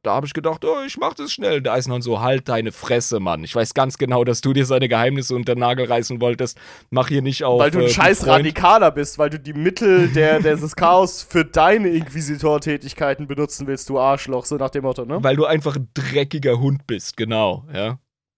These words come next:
Speaker 2: Und das merkt man ja auch bei seinen drei Akolyten, die der dabei hat, der Melitor, der Konrad. Die sind
Speaker 1: Ja.
Speaker 2: ja auch einfach absolut verschlagene, niedere Wesen in diesen Kutten.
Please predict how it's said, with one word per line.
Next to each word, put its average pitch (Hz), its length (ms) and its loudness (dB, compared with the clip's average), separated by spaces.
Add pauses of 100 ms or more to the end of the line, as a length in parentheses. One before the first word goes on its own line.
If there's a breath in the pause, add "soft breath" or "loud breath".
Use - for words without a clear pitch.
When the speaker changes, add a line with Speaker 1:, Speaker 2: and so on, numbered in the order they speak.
(160)
Speaker 2:
Und 175 120 -4
das 165 100 -4
merkt 180 220 0
man 180 100 2
ja 151 80 4
auch 151 120 4
bei 147 160 0
seinen 143 300 -2
drei 147 280 0
Akolyten, 156 540 -8
die 131 100 -14
der 131 140 -2
dabei 127 320 -2
hat, 190 260 -4
der 135 80 -2
Melitor, 127 500 -4 (120)
der 131 120 -14
Konrad. 135 400 -6 (800)
Die 156 80 -10
sind 131 120 -2
Speaker 1:
Ja. 127 80 4
Speaker 2:
ja 139 100 0
auch 147 320 -2
einfach 147 440 -2
absolut 147 420 -4
verschlagene, 147 800 -2
niedere 151 840 -6
Wesen 127 380 -6
in 123 100 -8
diesen 135 200 -16
Kutten. 131 360 -8